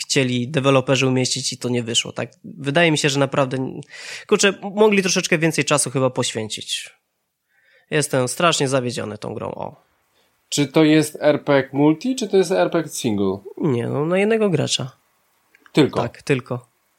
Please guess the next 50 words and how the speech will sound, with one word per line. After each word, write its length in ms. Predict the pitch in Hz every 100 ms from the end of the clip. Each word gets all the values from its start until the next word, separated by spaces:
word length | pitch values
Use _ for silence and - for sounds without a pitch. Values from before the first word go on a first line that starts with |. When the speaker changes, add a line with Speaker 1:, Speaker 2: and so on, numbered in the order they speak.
| _
Speaker 2:
Czyli 200 | - 151
Speaker 1:
Znaczy, 120 | 180 175
Speaker 2:
to 40 |
jest 120 | 180
Speaker 1:
w 40 | 143
drużynie 380 | 180 175 165
Speaker 2:
taki 100 | 175
Speaker 1:
masz 220 | 202 165 -
ekipę, 420 | 180 139 143 117
nie? 220 | 123 143
Tam 220 | 143 139
i 200 | 151 139
chodzą 300 | 143 175 139
za 120 | 127 123
tobą, 420 | 135 127 120 120
y, 920 | 120 123 123 127 127 123 95 85 87
goście, 400 | - 139 131 143
których 260 | - 135 -
sobie 220 | 139 131
Speaker 2:
Znaczy, 120 | 127
Speaker 1:
wybierzesz 400 | 131 135 123 123
odpowiednio 420 | 123 123 127 127
fabularnie. 520 | 123 127 131 131 151 120
Speaker 2:
jak 80 |
w 40 | 131
Mass 200 | 156 165
Effectie, 420 | 175 139 101 101
Speaker 1:
Tak, 180 | 113 107
Speaker 2:
jak 100 | 117
w 40 | 117
Mass 40 | 127
Speaker 1:
ale, 100 | 143
Speaker 2:
Effectie. 200 | 151 160
Speaker 1:
ale 400 | 165 180 185 185
nie, 40 |
Speaker 2:
Tak. 220 | 170 117 117
Speaker 1:
z 60 |
kolegami 440 | - 131 135 139 156
to 100 | 156
w 60 |
to 120 | -
sobie 300 | 143 - 147
nie 100 | 147
pograsz, 380 | 143 123 110 110
nawet 200 | 123 123
byś 180 | 127 -
nie 80 | 117
chciał 200 | - 110
grać. 200 | 117 107
Speaker 2:
Czyli, 480 | 160 156 170 190